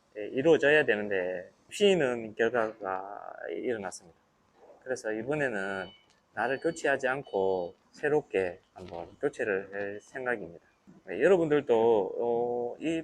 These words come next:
프레임이라든지, 예, 요런 부분이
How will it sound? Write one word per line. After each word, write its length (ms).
프레임이라든지, 1040
예, 120
요런 540
부분이 640